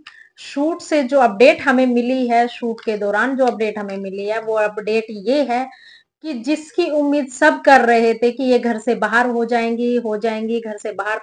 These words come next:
finally घर से बाहर हो जाएंगी, जिसकी काफी सारी आप शॉकिंग न्यूज, जो अपडेट न्यूज आप यहाँ पर सुन रहे थे, लेकिन यहाँ पर बहुत बड़ा उल्ट फेर जो है, हो चुका है।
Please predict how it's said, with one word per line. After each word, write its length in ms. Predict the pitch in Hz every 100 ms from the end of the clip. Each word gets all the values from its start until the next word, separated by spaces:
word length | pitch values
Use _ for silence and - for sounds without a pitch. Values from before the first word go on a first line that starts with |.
| 220
finally 380 | 214 214 220 214
घर 120 | 208
से 120 | 220
बाहर 240 | 196 202 220
हो 140 | 214
जाएंगी, 480 | 214 208 214 220 440 _ _ _ _ 220
जिसकी 280 | 247 294
काफी 400 | 285 254 247 285
सारी 380 | 262 240 233 254
आप 260 | 247 233 - 247 247 247 - -
शॉकिंग 380 | 247 226 254 240
न्यूज, 280 | 233 233
जो 140 | 214 233
अपडेट 400 | 220 196 247 254
न्यूज 260 | 233 220
आप 160 | 220 202
यहाँ 140 | 208 196
पर 160 | 208
सुन 280 | 208 240 240
रहे 160 | 240 233
थे, 260 | 247 254 254 - - 226
लेकिन 280 | 233 247
यहाँ 440 | 233 233 226 269 262
पर 160 | 269 262
बहुत 500 | 208 220 233 247 226
बड़ा 340 | 208 208 220
उल्ट 420 | 214 254 269 254
फेर 340 | 277 233 220 214
जो 200 | 196 190
है, 140 | 180
हो 280 | 175 202 233
चुका 320 | 240 247 247
है। 300 | 240 247 254